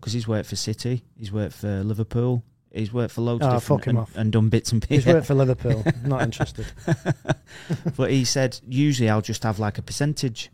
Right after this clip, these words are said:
Speaker 1: of something." So obviously if we did a, I don't know, run of a hundred t-shirts, he'd take a small percentage of whatever
Speaker 2: Fucking hell, how
Speaker 1: we
Speaker 2: much does
Speaker 1: made.
Speaker 2: he think we make?
Speaker 1: Not a lot, obviously.
Speaker 2: We make, right? Let,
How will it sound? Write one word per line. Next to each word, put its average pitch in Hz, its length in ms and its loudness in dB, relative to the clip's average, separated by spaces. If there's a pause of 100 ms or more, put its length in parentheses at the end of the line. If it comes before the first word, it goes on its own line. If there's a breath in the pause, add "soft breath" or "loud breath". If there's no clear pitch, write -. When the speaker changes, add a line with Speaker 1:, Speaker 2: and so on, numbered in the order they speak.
(100)
Speaker 1:
of 110 100 -8
something." 107 480 -6
So 113 260 -2
obviously 107 300 -4
if 101 100 -6
we 113 100 -4
did 101 160 -4
a, 98 280 -2
I 104 100 -4
don't 95 80 -4
know, 98 140 0
run 107 200 0
of 98 120 -2
a 98 40 0
hundred 107 320 -2
t-shirts, 107 640 -6 (760 loud breath)
he'd 110 220 -2 (300)
take 104 320 -4
a 104 140 -2 (160)
small 110 300 -2
percentage 107 560 -4
of 104 320 -6
whatever 110 240 -2
Speaker 2:
Fucking - 60 4
hell, - 120 4
how 208 80 4
Speaker 1:
we 208 80 6
Speaker 2:
much 208 100 2
does 208 100 0
Speaker 1:
made. 196 100 4
Speaker 2:
he 190 60 2
think 208 220 2
we 180 80 4
make? 240 460 0
Speaker 1:
Not 120 200 2
a 101 40 2
lot, 104 240 2 (160)
obviously. 107 480 2 (180)
Speaker 2:
We 202 120 4
make, 160 400 4
right? 113 340 -2 (720)
Let, 196 180 -4